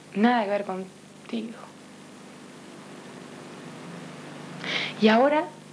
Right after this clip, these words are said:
después de haberme hecho sentir todo esto,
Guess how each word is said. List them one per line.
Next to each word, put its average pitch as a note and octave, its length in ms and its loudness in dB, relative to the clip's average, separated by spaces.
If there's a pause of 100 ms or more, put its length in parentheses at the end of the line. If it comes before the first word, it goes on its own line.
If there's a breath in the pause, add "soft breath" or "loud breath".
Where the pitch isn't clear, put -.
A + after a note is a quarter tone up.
(640 loud breath)
después C#4+ 300 6
de E4 60 8
haberme C#4+ 380 4 (220)
hecho B3+ 260 2
sentir A3+ 720 0 (1080)
todo C4+ 320 8
esto, C#4 440 -2